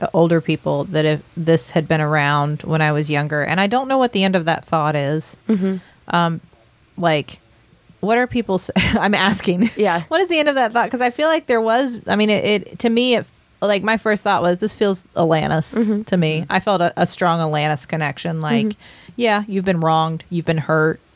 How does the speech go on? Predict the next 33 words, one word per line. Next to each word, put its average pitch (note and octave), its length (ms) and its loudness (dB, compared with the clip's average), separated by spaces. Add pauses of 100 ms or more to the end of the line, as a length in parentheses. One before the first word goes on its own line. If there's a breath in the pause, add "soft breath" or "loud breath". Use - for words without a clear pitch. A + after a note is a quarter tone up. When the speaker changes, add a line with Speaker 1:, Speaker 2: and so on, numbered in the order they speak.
Speaker 1:
Um, D3 340 -2 (400 loud breath)
the E3+ 140 0
whole, F3 480 2
our E3+ 140 2
culture F3 800 0
takes - 300 0
you F3 100 2
f-, E3 140 -12 (200 soft breath)
for - 160 0
granted G3 540 0
and E3 160 -2
belittles F3+ 580 -2
you F3 420 0
and D#3+ 140 -4
undermines E3 800 -2
you. D#3+ 380 -2
And, D3 220 -6 (380 loud breath)
um, D#3+ 420 0 (260)
maybe F3 320 2
the E3 140 -2
industry F3 640 0
you're E3+ 180 2
in E3 360 0
has D3 520 -2 (340 loud breath)
sort E3+ 220 0
of D#3 60 0
figuratively F#3+ 680 0
and E3+ 140 -2
in E3+ 180 0 (100)
t-, - 140 -14
at D#3 160 -2
times D#3 260 -4
literally F3 680 0